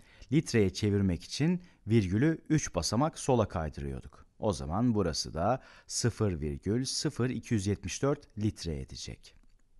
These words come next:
Hesaplamayı X için yaparsak, baryum hidroksitin mol sayısını da bulmuş oluruz. O zaman hesap makinesini alıp bu işlemi yapabiliriz.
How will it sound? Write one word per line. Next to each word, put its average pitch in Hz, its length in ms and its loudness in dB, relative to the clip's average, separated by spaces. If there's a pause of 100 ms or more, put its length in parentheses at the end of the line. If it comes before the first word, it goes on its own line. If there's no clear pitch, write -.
(1400)
Hesaplamayı 196 640 6
X - 360 2
için 80 240 0
yaparsak, 78 720 -2 (240)
baryum 90 420 6
hidroksitin 85 600 0
mol 123 280 8
sayısını 87 480 -2
da 135 140 4
bulmuş 92 340 0
oluruz. - 460 -10 (420)
O 107 100 4
zaman 87 300 2
hesap 123 380 4
makinesini 82 540 -2
alıp 87 340 -4
bu 107 120 2
işlemi 101 380 2
yapabiliriz. 78 760 -2